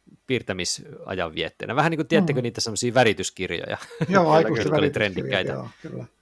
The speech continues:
Speaker 1: Niin tää on mulle vähän semmonen niinku pelillinen värityskirja.
Speaker 2: Joo.
Speaker 1: Enemmän kuin mitään muuta. No sitten viimeisenä on toi, en oo päässyt pelaamaan, onks kumpikaan tota Detective Clubia päässyt pelailemaan?
Speaker 2: En oo päässyt minä ainakaan.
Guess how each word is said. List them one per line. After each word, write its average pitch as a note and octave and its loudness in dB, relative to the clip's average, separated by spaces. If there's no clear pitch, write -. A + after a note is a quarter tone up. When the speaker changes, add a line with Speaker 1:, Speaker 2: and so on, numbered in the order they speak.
Speaker 1:
Niin A#2 -4
tää C#3 6
on C3+ 6
mulle C3 6
vähän A#2 4
semmonen A#2+ 0
niinku - -8
pelillinen G#2 6
värityskirja. F#2+ -4
Speaker 2:
Joo. G3+ 0
Speaker 1:
Enemmän F2 -6
kuin E2 -16
mitään F#2 -10
muuta. F#2+ -16
No E3+ -4
sitten G3+ -2
viimeisenä F3+ 2
on D#3 -4
toi, D#3 2
en D#3 -2
oo D#3 -2
päässyt - -6
pelaamaan, B2 4
onks B2 -8
kumpikaan G2+ -4
tota F#2+ -4
Detective G2+ -4
Clubia E2 -8
päässyt - -10
pelailemaan? - -12
Speaker 2:
En E3+ 2
oo B2 -4
päässyt - -12
minä C3 -8
ainakaan. - -20